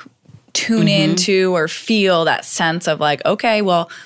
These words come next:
Speaker 1: I guess I have to let this be okay. If I'm gonna be a deliberate creator, if I want the best path to this, if I want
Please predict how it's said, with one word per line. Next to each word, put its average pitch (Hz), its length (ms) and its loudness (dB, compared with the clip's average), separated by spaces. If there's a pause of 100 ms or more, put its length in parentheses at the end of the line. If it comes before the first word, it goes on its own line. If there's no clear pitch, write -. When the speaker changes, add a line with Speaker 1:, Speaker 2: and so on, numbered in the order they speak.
(460)
Speaker 1:
I - 140 -2
guess 185 220 0
I 117 80 0
have 156 300 0
to 175 80 0
let 156 180 2
this 147 160 -4
be 151 180 0
okay. 160 320 0
If 156 140 -2
I'm 180 120 2
gonna 190 180 0
be 190 140 2
a 190 60 2
deliberate 180 360 0
creator, 208 340 0
if 185 120 -2
I 170 120 4
want 180 220 0
the 180 80 0
best 185 260 0
path 190 300 -2
to 220 60 -6
this, 226 220 0
if 180 120 -2
I 156 100 2
want 170 340 0